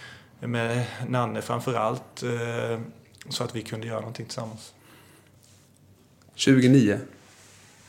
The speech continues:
Speaker 2: Vi ska avsluta tjugoåtta med S M-guld. Årets mittfältare i Sverige. Eh, du träffade då Emma, din
Speaker 1: Mm.
Speaker 2: blivande fru.
Speaker 1: Mm.
Speaker 2: Eh, januariturné med fotbollslandslaget.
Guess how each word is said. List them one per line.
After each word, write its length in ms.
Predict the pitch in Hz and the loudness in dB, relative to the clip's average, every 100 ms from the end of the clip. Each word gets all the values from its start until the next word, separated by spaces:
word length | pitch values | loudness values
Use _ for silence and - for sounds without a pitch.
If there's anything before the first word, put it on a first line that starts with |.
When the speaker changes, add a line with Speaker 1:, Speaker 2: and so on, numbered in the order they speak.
| - - | -20 -8
Speaker 2:
Vi 100 | 90 | -4
ska 160 | 110 107 | 2 6
avsluta 300 | 110 - 98 | 6 4 -2
tjugoåtta 400 | - 107 104 78 | 2 2 2 2
med 100 | 98 | 2
S 160 | - 80 | 2 2
M-guld. 360 | 98 107 104 - - - - - | 4 6 4 0 -14 -20 -16 4
Årets 280 | 113 101 113 | 4 6 2
mittfältare 460 | 101 - - 98 | 0 0 0 0
i 20 | 101 | 2
Sverige. 440 | 101 98 98 101 101 - - - | 4 4 2 0 -2 -8 -20 -10
Eh, 440 | 110 104 95 92 90 | -4 -2 0 0 0
du 100 | 104 | 0
träffade 460 | - 113 - 101 | 2 0 2 4
då 240 | 113 95 95 - - | 6 4 2 -6 -6
Emma, 280 | 110 98 92 - - | -2 0 -2 -4 -2
din 80 | 98 | 0
Speaker 1:
Mm. 20 | |
Speaker 2:
blivande 320 | 98 92 95 | 0 0 -2
fru. 320 | - 113 110 - 107 104 - - | 2 2 2 -2 -12 -12 -14 -4
Speaker 1:
Mm. 680 | - 104 101 101 98 87 78 | 4 6 6 4 4 4 2
Speaker 2:
Eh, 80 | 69 71 69 - - - | 0 -2 -6 -10 -10 0
januariturné 840 | 120 110 120 107 107 107 104 104 - - - - | 4 6 8 6 4 0 2 2 -2 -14 -20 -12
med 540 | 107 107 101 98 87 69 | -4 -2 0 2 0 -4
fotbollslandslaget. 920 | - 117 107 - 95 95 92 101 - | -4 -2 -2 -2 0 2 2 0 -6